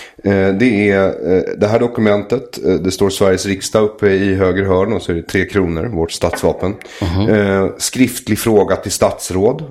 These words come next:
Speaker 1: eh, från riksdagsförvaltningen tvåtusen nitton noll åtta nitton, alltså den nittonde augusti.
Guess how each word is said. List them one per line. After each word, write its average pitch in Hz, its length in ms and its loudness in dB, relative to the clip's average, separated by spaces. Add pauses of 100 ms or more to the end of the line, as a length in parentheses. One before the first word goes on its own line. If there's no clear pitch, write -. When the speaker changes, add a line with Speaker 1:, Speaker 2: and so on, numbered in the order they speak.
(120)
Speaker 1:
eh, 101 260 2
från 104 340 0
riksdagsförvaltningen 92 1080 0
tvåtusen 95 520 0
nitton 87 680 -2
noll 92 340 0
åtta 82 260 -2
nitton, 92 500 -2
alltså 82 380 0
den 82 200 -2
nittonde 78 380 -4
augusti. 78 520 -2